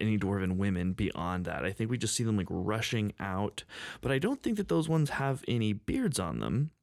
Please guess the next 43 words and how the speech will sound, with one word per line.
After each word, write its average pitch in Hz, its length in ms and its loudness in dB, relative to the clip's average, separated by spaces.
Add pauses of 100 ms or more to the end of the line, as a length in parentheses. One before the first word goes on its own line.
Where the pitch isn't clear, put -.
We 123 180 2
learn 139 220 2
from 107 220 2
Gimli 139 340 4
that - 160 -6
they 90 140 -2
have 160 500 0 (200)
beards. 90 600 -2 (600)
In 120 400 2
the 107 60 0
Two 202 200 2
Towers 135 560 0
movie, 90 360 2
he's 110 280 0
discussing 104 760 -2
with 95 300 0
Eowyn, 113 680 2 (260)
talking 123 320 0
about 107 220 0
how 107 280 0
they 101 100 2
look 113 300 0
like 92 180 -2
dwarf 104 360 0
men, 123 580 2 (240)
they 80 80 -4
have 92 240 -4
beards, 123 720 0
and 123 140 2
their 107 140 2
close - 480 0
resemblance 101 540 2
to 107 120 -2
dwarf 95 300 0
men 95 220 2
has 101 140 2
led 95 200 2
to 104 80 -2
the 82 100 0
belief 90 340 0
by 85 140 -2
many 95 300 0
races 92 440 -2